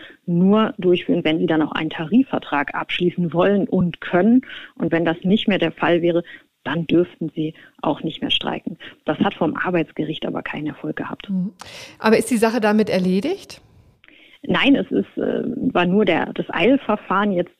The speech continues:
Speaker 1: gegen diesen vorletzten Streik. Es gibt noch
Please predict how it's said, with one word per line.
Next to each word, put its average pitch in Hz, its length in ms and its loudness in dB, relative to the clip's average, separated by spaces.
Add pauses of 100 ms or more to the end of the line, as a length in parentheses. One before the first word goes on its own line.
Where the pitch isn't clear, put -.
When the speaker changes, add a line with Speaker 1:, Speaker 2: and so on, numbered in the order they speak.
Speaker 1:
gegen 196 560 2
diesen 165 280 0
vorletzten 196 840 0 (100)
Streik. 202 560 -2 (340)
Es 180 220 -2
gibt 247 220 0
noch 196 220 -2